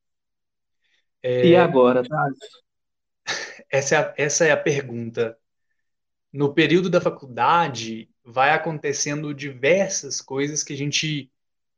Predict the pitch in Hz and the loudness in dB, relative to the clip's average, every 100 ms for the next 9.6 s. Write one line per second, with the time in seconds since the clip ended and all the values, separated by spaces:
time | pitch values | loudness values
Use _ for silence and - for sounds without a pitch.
0 | _ _ _ 131 120 147 156 156 _ 175 | _ _ _ -10 0 2 2 0 _ -2
1 | 160 160 196 190 185 175 180 160 175 190 | 0 2 4 4 4 0 0 -4 -2 -4
2 | 180 - 170 170 160 139 156 151 147 151 | -6 -4 0 0 -2 -6 -6 -8 -4 -2
3 | 160 160 165 143 123 127 143 135 123 127 | 0 0 2 2 2 0 -2 -2 -2 -6
4 | 123 - 120 120 120 117 120 120 117 117 | -8 -10 -8 -6 -8 -4 2 2 2 -6
5 | - 131 127 120 120 _ _ _ _ _ | -14 -10 -6 -6 -10 _ _ _ _ _
6 | - 131 135 131 123 - 127 127 131 - | 2 2 4 2 2 0 0 0 0 2
7 | 120 120 117 120 143 127 120 120 120 113 | 2 2 0 2 2 0 0 -2 -2 -2
8 | - 131 127 123 117 113 113 110 - 113 | -2 -4 -6 -6 -6 -4 -4 -4 -6 -8
9 | 117 160 175 - - | -4 -4 -4 -6 -8